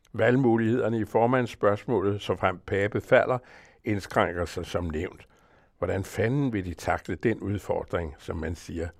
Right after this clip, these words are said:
Det er ikke godt at vide. Men det kan de formentlig heller ikke med så beskedne kræfter tilbage. End ikke den filosofisk tilbøjelige Per Stig Møller vil være at finde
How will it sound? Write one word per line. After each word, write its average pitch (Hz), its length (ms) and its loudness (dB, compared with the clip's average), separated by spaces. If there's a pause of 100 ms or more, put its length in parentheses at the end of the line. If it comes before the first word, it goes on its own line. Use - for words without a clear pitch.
(180)
Det 101 140 -4
er 101 40 -4
ikke 104 140 -10
godt 80 220 -4
at 98 100 -4
vide. 82 320 -10 (1400)
Men 131 160 8
det 147 120 2
kan 160 200 6
de 139 140 0
formentlig 131 460 4
heller 131 220 4
ikke 113 180 2
med 98 100 4
så 127 160 4
beskedne 110 520 0
kræfter 90 400 -2
tilbage. 90 640 -2 (480)
End 151 160 8
ikke 143 220 4
den 117 220 4
filosofisk 117 920 0
tilbøjelige 117 680 4
Per 107 240 2
Stig 95 280 -4
Møller 104 380 0
vil 95 200 0
være 95 220 4
at 92 80 0
finde 104 340 0